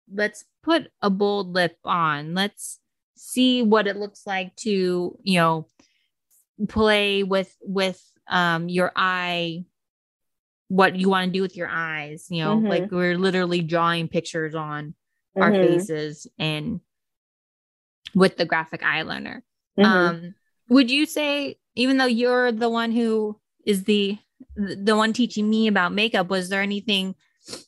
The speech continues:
Speaker 1: you learned about makeup in this journey that surprised
Speaker 2: I did.
Speaker 1: you or
Speaker 2: Um, it has been a
Speaker 1: changed
Speaker 2: minute since
Speaker 1: things?
Speaker 2: Yeah, it's, it's, uh, it has been, like,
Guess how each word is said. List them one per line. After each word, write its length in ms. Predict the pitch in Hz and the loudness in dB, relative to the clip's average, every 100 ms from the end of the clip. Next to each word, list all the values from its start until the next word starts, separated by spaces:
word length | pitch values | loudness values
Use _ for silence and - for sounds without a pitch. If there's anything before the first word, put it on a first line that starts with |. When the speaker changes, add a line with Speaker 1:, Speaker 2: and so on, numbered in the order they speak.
| _ _ _ - | _ _ _ -2
Speaker 1:
you 340 | 208 208 240 | 2 6 6
learned 440 | 240 240 240 240 233 | 6 6 4 4 2
about 280 | 226 226 220 | 0 -2 0
makeup 440 | 233 233 233 233 | 0 0 -2 -4
in 160 | 226 226 | -4 -2
this 200 | 226 - | -2 -2
journey 340 | 226 226 233 | 0 2 2
that 260 | 220 202 - | 0 -2 -4
surprised 520 | - 180 220 240 240 | -6 0 0 2 4
Speaker 2:
I 40 | 226 | 4
did. 540 | 254 277 247 190 180 | 6 6 4 4 2
Speaker 1:
you 60 | 196 | 2
or 160 | 185 180 | 2 2
Speaker 2:
Um, 800 | 202 208 208 208 208 208 208 - | 2 2 0 0 0 0 -2 -4
it 160 | 214 233 | -2 2
has 240 | 269 262 | 2 0
been 160 | 240 277 | -2 -2
a 60 | 381 | 0
Speaker 1:
changed 40 | |
Speaker 2:
minute 300 | 262 208 214 | 2 4 2
since 140 | 233 - | 0 -6
Speaker 1:
things? 720 | 220 214 214 214 220 - - - | -8 -8 -8 -8 -12 -16 -20 -14
Speaker 2:
Yeah, 420 | 214 466 277 220 | 0 6 8 8
it's, 200 | 190 - - - | 4 0 -8 -2
it's, 400 | 208 214 _ - | -2 -2 _ -6
uh, 680 | 202 208 202 202 202 202 - _ _ | 0 2 2 2 0 -2 -6 _ _
it 160 | 208 214 | -2 0
has 260 | 226 220 208 | 0 -2 -2
been, 640 | 220 226 220 214 214 220 220 _ _ _ _ _ _ _ _ _ - | -6 -4 -4 -6 -4 -6 -8 _ _ _ _ _ _ _ _ _ 4
like, 540 | 220 208 196 196 190 | 8 8 8 4 -2